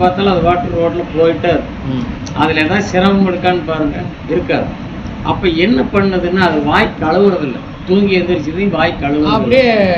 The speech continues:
Speaker 2: தண்ணி குடிக்க ஆரம்பிக்குது, சாப்பிட ஆரம்பிக்குது.
Speaker 1: என்ன பண்ணுதோ, அதுக்கு என்ன தோணுதோ அது பண்ணுது.
Speaker 2: ம், ம்.
Speaker 1: நாம என்ன சொல்றோம்னா, காலை எழுந்தவுடன் பல் விளக்காமல், வாய் கழுவாமல், சாதாரண பெரியங்கன்னா மூணு டம்ளர் பச்சை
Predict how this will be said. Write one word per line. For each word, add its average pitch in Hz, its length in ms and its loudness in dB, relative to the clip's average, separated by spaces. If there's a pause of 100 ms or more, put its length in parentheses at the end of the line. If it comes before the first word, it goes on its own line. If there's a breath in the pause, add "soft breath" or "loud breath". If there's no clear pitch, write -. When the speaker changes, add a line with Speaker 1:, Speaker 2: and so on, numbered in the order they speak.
(220)
Speaker 2:
தண்ணி 175 160 0
குடிக்க 180 240 -2
ஆரம்பிக்குது, 165 460 -2
சாப்பிட 160 260 -2
ஆரம்பிக்குது. 147 300 2
Speaker 1:
என்ன 254 140 6 (100)
பண்ணுதோ, 220 280 4 (120)
அதுக்கு 156 260 -2
என்ன 208 120 0 (120)
தோணுதோ 196 320 2
அது 151 140 0 (100)
பண்ணுது. 156 280 0 (120)
Speaker 2:
ம், 139 140 2 (180)
ம். 135 120 -2 (120)
Speaker 1:
நாம 233 320 4
என்ன 240 120 2 (100)
சொல்றோம்னா, 160 460 -2 (200)
காலை 175 280 2 (180)
எழுந்தவுடன் 165 520 0 (840)
பல் 208 200 4 (100)
விளக்காமல், 151 600 0 (300)
வாய் 202 280 2 (180)
கழுவாமல், 175 600 2 (1800)
சாதாரண 208 520 2 (120)
பெரியங்கன்னா 190 500 2 (160)
மூணு 247 260 6 (140)
டம்ளர் 196 360 2
பச்சை 180 220 0